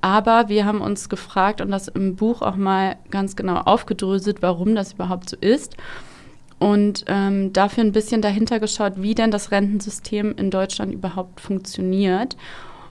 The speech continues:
Und, äh, da muss man ganz grundlegend erstmal sagen, es gilt, das ist jetzt ein kleines Fachwort, das Äquivalenzprinzip. Das heißt, wer mehr einzahlt, also in der Zeit, in der er arbeitet, bekommt am Ende mehr Rente raus.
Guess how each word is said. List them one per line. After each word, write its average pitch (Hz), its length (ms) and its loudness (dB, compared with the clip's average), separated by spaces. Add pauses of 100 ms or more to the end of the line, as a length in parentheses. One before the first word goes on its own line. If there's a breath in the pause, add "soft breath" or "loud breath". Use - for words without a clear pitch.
(180)
Und, 190 640 0
äh, 190 300 0
da 185 160 0 (120)
muss 196 200 -4
man 208 160 2
ganz 202 240 2
grundlegend 240 480 4
erstmal 202 320 0
sagen, 196 540 0
es 185 300 -6
gilt, 208 500 4 (420)
das 185 140 -8
ist - 40 -8
jetzt - 200 -6
ein 107 60 -4
kleines - 400 0
Fachwort, - 760 -4
das 196 320 0
Äquivalenzprinzip. 196 1500 -2
Das - 220 -10
heißt, 202 340 -2 (480 loud breath)
wer 214 320 4
mehr 196 300 4
einzahlt, 254 720 2
also 196 160 -2
in - 120 -4
der - 120 -6
Zeit, 196 240 -2
in 202 80 -2
der 95 120 -2
er - 100 -6
arbeitet, 220 560 2
bekommt 202 400 0
am 196 120 0
Ende 190 220 2
mehr 180 260 4
Rente 175 300 2
raus. - 420 -4